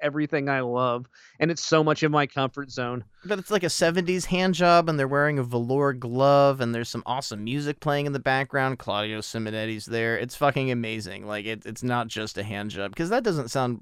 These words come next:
Speaker 2: like, that's fine. Getting jerked off is great, but The Editor fucks you. You know, and it's not like Father's Day. It doesn't butt fuck you. It, like, sensually lays you down and it fucks you. And it's, it's
Speaker 1: And then rubs mud all over your face.
Speaker 2: And cake sometimes.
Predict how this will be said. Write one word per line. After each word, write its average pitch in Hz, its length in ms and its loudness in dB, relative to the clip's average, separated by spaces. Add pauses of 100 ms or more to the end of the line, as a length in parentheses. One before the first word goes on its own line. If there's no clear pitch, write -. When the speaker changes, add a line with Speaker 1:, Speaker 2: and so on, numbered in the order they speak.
Speaker 2:
like, 104 260 -8 (240)
that's 143 260 2
fine. 101 380 -2
Getting 110 220 -6
jerked 110 340 -4
off 110 220 -2
is 98 140 -12
great, 113 360 -2 (240)
but 143 140 2
The 147 180 4
Editor 156 320 4
fucks - 460 -4
you. 69 240 -10 (360)
You 143 80 2
know, 147 160 6
and 160 140 4
it's 156 140 -2
not 165 320 4
like 147 340 4
Father's 143 480 2
Day. 104 240 -2
It 104 80 -6
doesn't 123 400 0
butt 127 260 2
fuck 101 300 -6
you. 101 220 -6
It, 117 180 -6
like, 120 220 -2
sensually 127 800 -4
lays 113 500 -6
you 117 140 -4
down 110 480 -2
and 107 120 -8
it 101 140 -8 (140)
fucks - 280 -4
you. 95 220 -10
And 110 160 -8
it's, 101 240 -8
it's - 240 -14
Speaker 1:
And 147 180 0
then 151 120 0
rubs 156 260 4
mud 165 220 4
all 135 120 0
over 123 160 -4
your 120 140 -10
face. 117 260 -8
Speaker 2:
And 180 220 2
cake 113 300 -4
sometimes. 95 560 -6